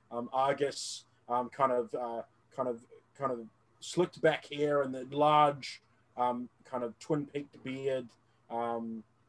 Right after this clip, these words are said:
dressed very similar to myself now with, with the, uh, the Jewel of Nefrencar, uh, on the bottom. And, um, yeah, there doesn't seem to be anything else, nothing really else jumps out too much.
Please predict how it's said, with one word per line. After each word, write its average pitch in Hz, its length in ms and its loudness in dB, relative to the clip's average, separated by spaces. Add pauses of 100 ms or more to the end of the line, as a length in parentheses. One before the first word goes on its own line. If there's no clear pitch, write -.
(160)
dressed 147 380 -2
very 143 260 4
similar 139 440 -2
to 123 60 -8 (540)
myself 131 460 -2
now 135 220 -2
with, 131 160 -6 (120)
with 123 140 -10 (200)
the, 123 300 -4
uh, 120 140 -4 (160)
the 127 80 -12
Jewel 135 360 -6
of 120 80 -6
Nefrencar, 123 680 -2 (400)
uh, 113 240 -10
on 123 120 -6
the 120 80 -6
bottom. 135 480 -6 (1160)
And, 120 400 -6
um, 120 440 0 (760)
yeah, 135 220 2 (100)
there 135 80 -6
doesn't 131 220 -2
seem 127 160 -8
to 127 60 -6
be 123 60 -6
anything 135 280 -6
else, 127 240 -4
nothing 135 340 -4 (100)
really 123 200 0
else 120 160 0
jumps 131 340 -4
out 123 160 -2
too - 160 -10
much. - 420 -8